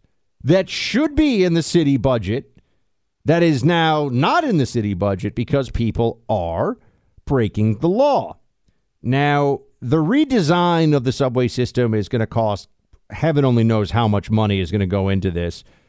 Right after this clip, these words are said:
'Cause right now it's very easy. People just, they jump over the turnstile, turnstile jumping.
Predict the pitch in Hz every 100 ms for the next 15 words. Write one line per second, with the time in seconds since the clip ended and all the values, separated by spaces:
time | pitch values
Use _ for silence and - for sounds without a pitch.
0 | _ 156 170 202 175 156 139 165 160 135
1 | 151 139 127 - 127 104 - 160 156 147
2 | 139 127 117 120 113 101 - 92 98 -
3 | 147 127 120 92 104 90 104